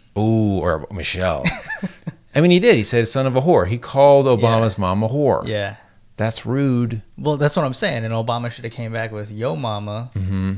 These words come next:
Speaker 2: is blah, blah, blah, eats dogs,
Speaker 1: Oh, I
Speaker 2: bitch."
Speaker 1: see. Yeah, yeah. Eats dogs.
Speaker 2: <laughs>
Speaker 1: That's the go-to, right? Well, I just hope you don't get any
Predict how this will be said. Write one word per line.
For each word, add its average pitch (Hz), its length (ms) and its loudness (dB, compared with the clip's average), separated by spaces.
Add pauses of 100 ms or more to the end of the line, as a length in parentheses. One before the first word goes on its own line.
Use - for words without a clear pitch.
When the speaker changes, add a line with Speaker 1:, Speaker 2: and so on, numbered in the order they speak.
Speaker 2:
is 104 500 -10 (300)
blah, 107 160 -8
blah, 107 80 -6
blah, 107 380 -6 (100)
eats 120 240 -10
dogs, 123 260 0
Speaker 1:
Oh, 113 480 4
I 104 140 2
Speaker 2:
bitch." 87 160 0
Speaker 1:
see. 82 380 -4
Yeah, 87 300 0
yeah. 85 220 -2
Eats - 220 -4
dogs. 78 600 -2
Speaker 2:
<laughs> - 40 -8
Speaker 1:
That's 98 180 -4
the 101 120 -2
go-to, 85 440 -2
right? 85 340 -2 (300)
Well, 113 460 2
I 143 140 4
just 147 180 -2
hope 107 260 -2
you 107 140 -2
don't 101 180 -2
get 92 260 -2
any 92 400 -4